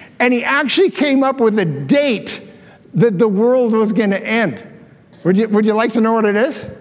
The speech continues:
Yeah, I'll tell you. It was twenty sixty. Twenty sixty. He said the world will not end,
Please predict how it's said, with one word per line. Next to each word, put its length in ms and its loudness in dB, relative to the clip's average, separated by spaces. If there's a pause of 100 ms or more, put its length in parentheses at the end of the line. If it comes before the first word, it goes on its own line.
(640)
Yeah, 200 0
I'll 80 0
tell 180 0
you. 120 -2 (200)
It 140 2
was 280 0
twenty 440 0
sixty. 840 -4 (320)
Twenty 260 2
sixty. 380 0
He 160 2
said 180 0
the 80 2
world 300 2
will 160 2
not 280 -2
end, 400 0